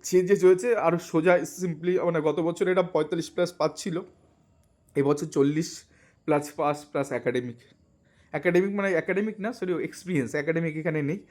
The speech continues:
গোটা বিষয় নিয়ে আমরা খুব দ্রুত একটা, যখন পূর্ণাঙ্গ গোটা বিষয়টা আসবে, আমরা এর উপরে একটা বেস করে একটা, আহ, সুন্দর একটা ভিডিও বানিয়ে দেবো, তাতে বুঝতে পারবেন যে গোটা বিষয়টা, এটা কারেকশন হোক, then এর পর-, পর-, পরবর্তী ক্ষেত্রে আমরা জানিয়ে দেবো। এই যে অসুস্থ কমিশন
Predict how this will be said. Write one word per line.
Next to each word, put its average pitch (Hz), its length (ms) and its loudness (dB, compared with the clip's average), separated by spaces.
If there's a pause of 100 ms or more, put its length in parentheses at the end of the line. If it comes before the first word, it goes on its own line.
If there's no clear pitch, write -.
(280)
গোটা 208 160 8
বিষয় 233 240 4
নিয়ে 262 80 0
আমরা 262 120 2
খুব 240 220 -6
দ্রুত 196 240 -4
একটা, 202 640 2
যখন 175 200 -6
পূর্ণাঙ্গ 180 480 -2
গোটা 160 300 -4
বিষয়টা 160 360 -2
আসবে, 147 240 -2
আমরা 180 140 -6 (580)
এর 160 60 -2
উপরে 160 200 4
একটা 160 120 2
বেস 147 240 0
করে 160 140 0
একটা, 151 160 -2
আহ, 87 360 -4 (260)
সুন্দর 156 280 -4
একটা 147 100 2
ভিডিও 143 260 -2
বানিয়ে 139 240 0
দেবো, 170 140 -4
তাতে 160 160 -6
বুঝতে 135 260 -6
পারবেন 160 200 -4
যে 160 80 -8
গোটা 143 200 -2
বিষয়টা, 143 360 -4 (240)
এটা 196 160 6
কারেকশন 214 380 8
হোক, 233 200 4
then 185 180 -2
এর 175 100 0
পর-, 175 220 2
পর-, 175 180 -4
পরবর্তী 165 380 0
ক্ষেত্রে 170 260 -2
আমরা 170 120 -2
জানিয়ে 156 240 -4
দেবো। 180 220 -2 (400)
এই 147 80 -8
যে 165 100 4
অসুস্থ 175 340 2
কমিশন 175 500 -4